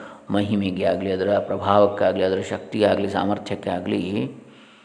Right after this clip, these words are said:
ಒಂದು ಇಷ್ಟು ಹೀಗೆ ಅಂತ ಹೇಳ್ತಕ್ಕಂತಹ ಒಂದು ನಿರೂಪ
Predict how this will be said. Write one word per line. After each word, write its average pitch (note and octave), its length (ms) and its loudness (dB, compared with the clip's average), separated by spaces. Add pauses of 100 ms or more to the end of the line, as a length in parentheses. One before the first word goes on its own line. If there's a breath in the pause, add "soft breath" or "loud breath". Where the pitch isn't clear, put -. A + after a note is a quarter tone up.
(220 loud breath)
ಒಂದು G#2+ 580 0
ಇಷ್ಟು G#2+ 540 -2
ಹೀಗೆ G#2 500 0
ಅಂತ G2 180 -4
ಹೇಳ್ತಕ್ಕಂತಹ F#2 640 -2
ಒಂದು F#2+ 220 -2
ನಿರೂಪ F#2+ 420 -4